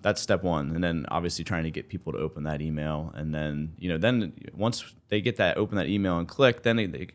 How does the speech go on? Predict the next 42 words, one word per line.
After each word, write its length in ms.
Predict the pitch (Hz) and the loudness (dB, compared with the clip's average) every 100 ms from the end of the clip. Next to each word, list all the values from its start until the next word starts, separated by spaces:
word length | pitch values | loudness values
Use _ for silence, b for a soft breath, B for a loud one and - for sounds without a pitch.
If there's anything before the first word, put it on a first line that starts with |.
| - | -4
it 180 | 95 - | -4 -4
transfers 560 | - 98 87 - 82 | -4 -2 -2 -2 -2
over 200 | 80 76 | -2 -2
to 120 | 73 76 | -2 -2
our 120 | 62 | 0
advertisers, 680 | 73 76 - 69 69 78 78 | -2 -4 -4 -4 -2 -4 -2
and 100 | 85 | -2
then 100 | 87 | -2
it's, 240 | 69 - - _ | -4 -10 -18 _
from 180 | - 104 | -4 0
there, 160 | 131 92 | 2 2
it's 140 | - | 2
really, 440 | 95 104 87 78 | 2 4 4 2
our 240 | - 90 95 | 0 2 2
hands 300 | 98 92 85 | 2 0 2
are 100 | 78 | 4
off, 220 | 101 101 | 4 4
and 80 | 92 | 0
we're, 260 | 95 87 | 2 0
we're 220 | 73 95 90 | -2 -4 -2
banking 400 | 90 87 87 85 | -2 -2 -2 -2
on 260 | 82 78 - B B | -2 -2 -6 B B
our 140 | 82 92 | -2 0
clients 320 | 98 85 78 | 2 0 0
being 180 | 87 85 | -2 0
able 220 | 82 78 | 0 -2
to 60 | 80 | -2
get 160 | - | -2
somebody 320 | - 104 95 92 | -2 0 0 2
on 100 | 90 | 2
their 140 | 87 | 2
website, 560 | 80 80 - 80 71 - B B B 76 | 0 0 0 0 0 -4 B B B -2
um, 340 | 78 78 78 | 0 0 -2
and 160 | 85 92 | -4 -4
convert 560 | 107 92 110 104 - | -2 2 4 4 0
them 560 | 95 87 87 85 85 82 - | -2 2 2 2 0 -4 -4
in 180 | 90 | -2
whatever 460 | 87 85 87 82 76 | 0 0 0 0 -4
funnel 340 | - 87 82 | -2 -2 0
they 140 | 80 80 | 0 0
want 260 | 73 78 | -2 -6
to. 300 | - 65 65 | -6 -8 -6